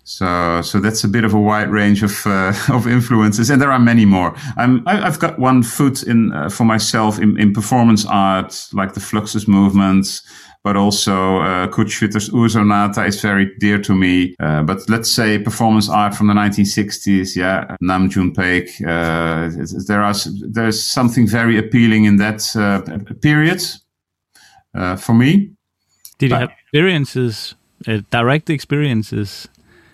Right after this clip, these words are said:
Speaker 2: with the Fluxus, uh, art?
Speaker 1: Yes, funny enough, uh, just before we spoke, uh, I was on the phone, uh, together with my wife, uh, Katharina Gross, cellist. We were on the phone with, uh, Gerhard Stäbler and Kun Tsushim. They are a, um, like a performance art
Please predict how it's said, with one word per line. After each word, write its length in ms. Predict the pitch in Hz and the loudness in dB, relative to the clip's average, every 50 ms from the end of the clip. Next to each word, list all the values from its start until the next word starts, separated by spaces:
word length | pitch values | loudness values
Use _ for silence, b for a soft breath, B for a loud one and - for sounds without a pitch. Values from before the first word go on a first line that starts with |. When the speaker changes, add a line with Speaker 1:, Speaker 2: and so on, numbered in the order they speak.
| b b b b b | b b b b b
Speaker 2:
with 160 | - 113 110 - | -6 -4 -2 -2
the 80 | 117 | -4
Fluxus, 560 | 107 - 123 127 120 - - 120 110 - - | -4 0 -2 -2 -2 -2 -6 -6 -6 -6 -6
uh, 240 | - 117 104 101 104 104 127 - - | -6 -4 -4 -4 -4 -6 -10 -8 -4
art? 320 | 113 107 104 107 - - - _ _ _ _ _ _ _ _ B B B B B B B B B B B B | -2 -2 -2 -4 -6 -12 -20 _ _ _ _ _ _ _ _ B B B B B B B B B B B B
Speaker 1:
Yes, 340 | 127 151 190 202 196 - - - - | 0 2 4 2 2 0 -2 -4 -2
funny 220 | - 180 185 185 | -2 0 2 2
enough, 420 | 180 170 165 170 170 165 156 - - - | 4 4 4 4 2 2 0 -4 -4 -2
uh, 240 | 139 139 139 139 123 | 0 2 2 0 0
just 220 | - 190 190 - | 0 -2 -2 0
before 280 | 175 156 156 - 170 160 | -2 -2 2 2 4 4
we 120 | 151 147 | 4 4
spoke, 500 | 147 - - - 160 151 151 147 - - - - | 2 0 -2 -2 0 0 0 0 -2 -6 -6 -4
uh, 40 | 117 113 113 113 113 117 117 104 107 127 | -2 0 0 0 0 0 0 0 0 0
I 20 | |
was 180 | 127 131 127 123 | 0 2 2 4
on 100 | 131 127 | 4 4
the 80 | 120 | 2
phone, 500 | 117 - - 131 123 120 120 120 117 113 | 2 0 -2 -2 0 2 4 4 4 4
uh, 140 | - 110 104 | 2 0 -2
together 340 | 101 - 113 120 123 120 120 | -2 -2 -2 0 0 2 2
with 140 | 120 117 110 | 2 4 4
my 160 | 113 110 107 | 2 2 2
wife, 460 | 104 110 113 113 113 113 113 - - | 2 2 2 0 0 -2 -2 -4 -4
uh, 80 | 98 107 | -4 -4
Katharina 580 | 104 - 120 117 113 107 110 107 104 104 101 98 | -2 -4 -4 -2 0 2 4 4 4 4 2 0
Gross, 440 | 101 101 104 101 101 101 101 - | 0 0 0 0 0 -2 -4 -8
cellist. 560 | - - 110 107 104 95 95 - - - - B B B B B B | -8 -4 -2 0 2 2 0 -2 -6 -14 -18 B B B B B B
We 100 | 117 117 | 0 2
were 200 | 117 117 120 120 | 2 4 2 2
on 100 | 120 117 | 4 4
the 60 | 117 | 4
phone 340 | 110 110 - 127 120 120 117 | 2 2 0 0 2 4 4
with, 260 | 113 110 110 110 - | 4 4 2 0 -2
uh, 120 | 117 110 107 | -2 0 0
Gerhard 320 | 101 107 120 107 113 117 113 | 0 -2 -2 -2 -2 -2 -4
Stäbler 520 | - - - - 120 120 - 117 110 107 | -6 -6 -2 -2 -2 -2 0 0 0 2
and 160 | 110 107 104 | 0 0 2
Kun 160 | - 135 127 | 2 2 2
Tsushim. 500 | 117 - 110 104 - - 131 139 175 160 | 2 2 0 -2 0 -2 0 0 2 2
They 140 | 120 120 123 | 2 2 2
are 180 | 131 127 117 117 | 0 0 0 0
a, 220 | 104 101 101 101 - _ _ _ _ _ _ - | 0 -2 -2 -4 -8 _ _ _ _ _ _ -6
um, 580 | 120 104 78 71 76 64 64 65 57 50 - - | -4 -2 -2 -2 -2 -2 -4 -4 -6 -6 -8 -6
like 180 | - 92 98 - | -8 -6 -4 -4
a 40 | 104 | -4
performance 460 | 101 - - 123 123 120 117 104 113 | -6 -2 -2 0 2 4 2 2 0
art 420 | - 117 113 107 104 101 - - | 0 0 0 0 0 -2 -4 -8